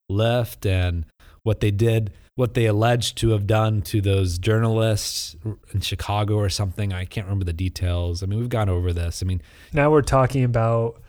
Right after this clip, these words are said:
Speaker 2: business to consumer issues versus business to business, 'cause Uber is only going after businesses and Yelp is all about the consumers. So it sounds like you're just supporting, you have more business support than consumer support,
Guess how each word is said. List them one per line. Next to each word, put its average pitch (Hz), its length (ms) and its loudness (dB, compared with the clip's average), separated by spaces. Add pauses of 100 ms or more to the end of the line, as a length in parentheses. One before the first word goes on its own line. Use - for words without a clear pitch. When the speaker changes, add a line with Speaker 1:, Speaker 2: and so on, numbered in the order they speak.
(220)
Speaker 2:
business 135 420 4
to 127 120 -4
consumer 120 920 2 (280)
issues 123 400 2
versus 110 320 2
business 117 400 2
to 110 80 -2
business, 107 460 -2
'cause 113 180 -2
Uber 135 260 2
is 107 120 0
only 113 180 0
going 110 180 0
after 110 220 -2
businesses 107 680 -6
and 101 220 -6 (280)
Yelp 131 300 4
is 117 80 2
all 113 160 4
about 110 220 2
the 110 80 0
consumers. 104 960 -4 (260)
So 104 300 -6
it - 40 -20
sounds 175 200 -4
like 135 140 0
you're 131 100 4
just 117 180 2
supporting, 110 600 0 (880)
you 131 100 0
have 110 100 0
more 117 140 4
business 110 380 2
support 110 380 0
than 104 140 -4
consumer 104 440 -4
support, 107 460 -10